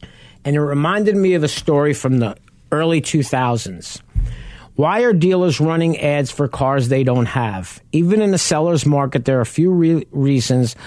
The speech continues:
why dealers will spend ad money. Welcome back to the Ask Car Buying, where you send us your questions on how to navigate this tricky market, and we do our best to help. This week, we're discussing why dealers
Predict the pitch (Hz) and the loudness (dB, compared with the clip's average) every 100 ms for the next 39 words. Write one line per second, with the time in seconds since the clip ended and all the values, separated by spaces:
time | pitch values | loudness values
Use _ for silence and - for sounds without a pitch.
0 | - - 135 143 131 120 147 165 143 160 | -20 -4 -2 0 0 2 2 2 0 0
1 | 147 - 139 135 131 143 139 127 110 90 | -2 -2 -2 0 0 0 0 2 0 -2
2 | 90 - - 117 156 180 220 180 170 151 | -12 -18 -8 -2 -2 0 0 0 0 -2
3 | 160 139 - 151 160 - - 151 139 131 | -2 -2 -2 -2 -2 -6 -4 0 0 0
4 | 123 113 113 117 - - - - 139 135 | 0 0 0 0 -4 -20 -16 -4 0 0
5 | 127 - 170 190 180 196 180 - 156 143 | 0 0 0 0 0 -2 -2 -2 -2 -2
6 | 151 131 123 127 151 160 151 143 143 143 | -2 0 0 0 0 0 0 0 0 0
7 | 143 143 123 - 151 151 170 147 139 127 | 0 -2 -4 -2 -4 0 0 2 0 -2
8 | 135 135 123 135 147 147 135 139 - 117 | -2 0 2 2 2 0 0 -2 -2 -4
9 | 123 151 - - - - - 156 - 180 | -2 -2 -4 -14 -20 -14 -4 -2 0 0
10 | 180 202 170 160 - 165 - 151 135 127 | 2 0 2 0 -2 -4 0 2 2 2
11 | 123 147 165 190 | 2 2 2 0